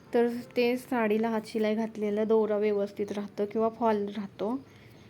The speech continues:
नाहीतर कशात तर अडकलं का पटकन निघून जातो. गाठी ह्या मारायलाच लागतात. हातशिलाई घातल्यानंतर दोरे अडकतात, दोरे पण व्यवस्थित करून घ्यावे लागतात.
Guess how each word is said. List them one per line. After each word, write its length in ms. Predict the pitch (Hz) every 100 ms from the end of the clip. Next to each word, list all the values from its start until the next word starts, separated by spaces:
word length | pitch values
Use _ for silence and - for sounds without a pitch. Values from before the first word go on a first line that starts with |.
| - -
नाहीतर 260 | 214 208
कशात 300 | 220 220 220 214
तर 80 | 226
अडकलं 360 | 220 214 214 214
का 100 | 220
पटकन 340 | 226 - 220
निघून 520 | 220 214 208 202 196
जातो. 300 | 190 175 208
गाठी 320 | 214 208 208
ह्या 160 | 220 226
मारायलाच 520 | 240 220 208 208 208
लागतात. 400 | 208 196 - 208 202 - - - - - - -
हातशिलाई 460 | 233 - 240 240
घातल्यानंतर 600 | 240 226 226 226 226 220
दोरे 380 | 226 220 226 208
अडकतात, 520 | 226 202 196 - 143 123 - - -
दोरे 260 | 214 214
पण 180 | 208 226
व्यवस्थित 500 | 226 214 208 202 226 220
करून 300 | 214 214 214
घ्यावे 300 | 214 208 202
लागतात. 340 | 196 - 202